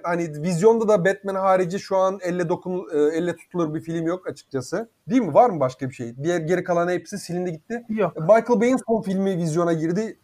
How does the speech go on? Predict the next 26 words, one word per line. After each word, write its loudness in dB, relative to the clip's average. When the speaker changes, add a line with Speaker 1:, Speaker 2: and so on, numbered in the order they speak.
Speaker 1:
Kesinlikle -4
kimseye -6
tavsiye -2
etmem. -10
Yani -4
düşmanıma -4
bile -6
tavsiye -8
etmem -10
Michael -6
Bay -8
filmini. -12
Yani 2
hani 0
ben 8
gittim -8
geçen -4
hafta -2
ve 2
oh 2
ya 8
ikinci -4
perde 2
kesinlikle -4
bitmek -8
bilmedi. -2